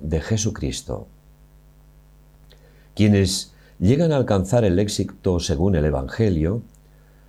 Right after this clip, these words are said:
son aquellos que viven las bienaventuranzas. Los pobres en el espíritu, los mansos y humildes de corazón,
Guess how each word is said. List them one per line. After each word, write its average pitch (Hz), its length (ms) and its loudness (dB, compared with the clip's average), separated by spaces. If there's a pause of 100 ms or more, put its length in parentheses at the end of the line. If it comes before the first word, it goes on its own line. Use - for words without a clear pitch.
(120)
son 135 200 0
aquellos 123 500 2
que 85 140 0
viven 117 400 2
las 78 220 0
bienaventuranzas. 80 1300 -2 (1200)
Los 82 220 0
pobres 107 680 0 (120)
en 85 160 0
el 71 100 0
espíritu, - 720 -6 (960)
los 82 280 0
mansos 120 500 0
y 82 80 2
humildes 107 460 2
de 101 100 0
corazón, 90 640 -2